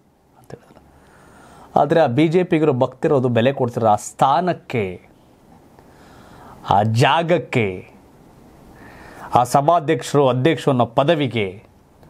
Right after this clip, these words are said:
ಒಬ್ಬ ಮುಸಲ್ಮಾನ ಅನ್ನೋ ಕಾರಣಕ್ಕಲ್ಲ ಅನ್ನೋ ಪರಿಜ್ಞಾನ ಜಮೀರ್ ಅಹ್ಮದ್ ಖಾನ್ಗಿಲ್ಲ ಅನ್ನೋದು ಬಿ ಜೆ ಪಿ ಟೀಕೆ. ವಜಾ ಮಾಡ್ಬೇಕು ಅವ್ರನ್ನ ಕ್ಯಾಬಿನೆಟ್ನಿಂದ ಅಂತ ಸಿ ಟಿ ರವಿ ಸೇರಿದಂಗೆ ಎಲ್ಲರೂ ಕೂಡ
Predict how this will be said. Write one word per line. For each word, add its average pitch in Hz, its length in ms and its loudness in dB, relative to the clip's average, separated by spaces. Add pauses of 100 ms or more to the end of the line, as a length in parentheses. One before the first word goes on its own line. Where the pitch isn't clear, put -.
(500)
ಒಬ್ಬ 117 200 0
ಮುಸಲ್ಮಾನ 160 680 0
ಅನ್ನೋ 135 280 0
ಕಾರಣಕ್ಕಲ್ಲ 131 800 0
ಅನ್ನೋ 139 180 -2
ಪರಿಜ್ಞಾನ 147 640 0
ಜಮೀರ್ 135 400 0
ಅಹ್ಮದ್ 131 260 0
ಖಾನ್ಗಿಲ್ಲ 139 640 0
ಅನ್ನೋದು 107 340 -6
ಬಿ 120 180 -4
ಜೆ 107 160 -4
ಪಿ 95 280 -8
ಟೀಕೆ. - 420 -20 (1900)
ವಜಾ 160 280 4
ಮಾಡ್ಬೇಕು 240 420 2
ಅವ್ರನ್ನ 208 180 2
ಕ್ಯಾಬಿನೆಟ್ನಿಂದ 160 680 0
ಅಂತ 123 220 0
ಸಿ 151 220 0
ಟಿ 143 120 -4
ರವಿ 127 180 0
ಸೇರಿದಂಗೆ 117 440 -2
ಎಲ್ಲರೂ 110 220 -2
ಕೂಡ 113 180 -2